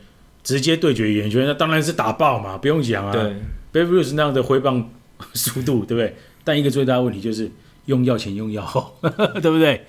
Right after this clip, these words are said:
Speaker 1: 现代还是有用药的问题嘛，
Speaker 2: 对。
Speaker 1: 对不对？所以这个东西我觉得是很难，很难说啦。可是你说对我来讲，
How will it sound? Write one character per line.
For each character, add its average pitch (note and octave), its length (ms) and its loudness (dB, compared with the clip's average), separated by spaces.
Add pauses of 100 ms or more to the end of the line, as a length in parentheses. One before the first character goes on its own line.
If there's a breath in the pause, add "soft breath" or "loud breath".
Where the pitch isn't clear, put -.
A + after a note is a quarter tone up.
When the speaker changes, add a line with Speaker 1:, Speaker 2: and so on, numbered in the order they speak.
(260 loud breath)
Speaker 1:
现 F3 220 4
代 D#3+ 140 6
还 C3 120 2
是 D3+ 100 0
有 A2+ 100 4
用 C3 160 4
药 A#2+ 160 4
的 G2+ 80 0
问 A2 160 0
题 D2+ 160 -8
嘛， D2+ 200 -14 (180)
Speaker 2:
对。 G2 120 -10 (220)
Speaker 1:
对 A#2+ 120 2
不 A#2 40 4
对？ G#2+ 120 4
所 G#2+ 120 0
以 D#3 120 4
这 B2+ 100 0
个 C#3+ 100 4
东 C3+ 160 4
西 C3 200 2
我 A2+ 120 2
觉 G#2 140 -4
得 G#2 80 2
是 C3 160 2
很 F2+ 240 -6
难， F2 460 -8 (580 soft breath)
很 A#2 180 0
难 A#2 160 2
说 C3 220 2
啦。 G2+ 180 0
可 A2+ 120 -4
是 C3+ 260 2 (220 loud breath)
你 A#2 120 -2
说 D3+ 300 4
对 D#3+ 140 2
我 C3 120 6
来 A2+ 140 2
讲， G2+ 240 -2